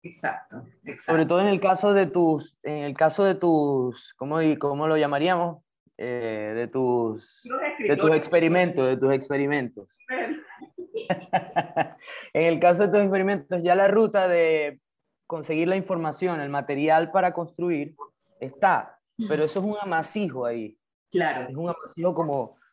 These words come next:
Speaker 2: como los edificios cuando se derrumban y quedan ahí, pff, un montón de escombros. Y eso hay que organizarlo.
Speaker 1: Ujú.
Speaker 2: Para organizarlo, la literatura es la, es la reina de todo, la que tiene la respuesta.
Speaker 1: Exacto.
Speaker 2: Porque toda,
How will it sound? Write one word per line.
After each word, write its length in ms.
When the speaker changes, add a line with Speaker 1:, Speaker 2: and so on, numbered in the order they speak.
Speaker 2:
como 180
los 160
edificios 460
cuando 260
se 120
derrumban 480
y 100
quedan 220
ahí, 200
pff, 160
un 80
montón 300
de 60
escombros. 500
Y 120
eso 140
hay 120
que 100
organizarlo. 760
Speaker 1:
Ujú. 260
Speaker 2:
Para 160
organizarlo, 640
la 120
literatura 720
es 60
la, 500
es 100
la 100
reina 480
de 100
todo, 300
la 140
que 80
tiene 220
la 120
respuesta. 460
Speaker 1:
Exacto. 360
Speaker 2:
Porque 200
toda, 300